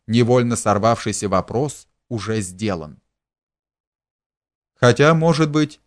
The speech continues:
его и не следовало касаться, но все равно уже. Может быть, Атурин знает про Каржоля что-нибудь такое, что сразу могло бы покончить все ее иллюзии и сомнения на его счет и разъяснить ей, наконец,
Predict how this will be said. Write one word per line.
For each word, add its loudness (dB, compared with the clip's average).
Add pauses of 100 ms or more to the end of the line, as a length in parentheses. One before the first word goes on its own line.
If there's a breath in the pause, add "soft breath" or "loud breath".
(160)
его 2
и 4
не 0
следовало -4
касаться, -8 (480)
но -2
все -2
равно -2
уже. -12 (1400)
Может 4
быть, 0
Атурин 2
знает 0
про -2
Каржоля 2
что-нибудь -2
такое, 0 (380)
что -4
сразу 2
могло 2
бы -2
покончить -2
все -4
ее -4
иллюзии -4
и -6
сомнения -2
на -4
его -2
счет -6 (720)
и 0
разъяснить 0
ей, 0
наконец, -2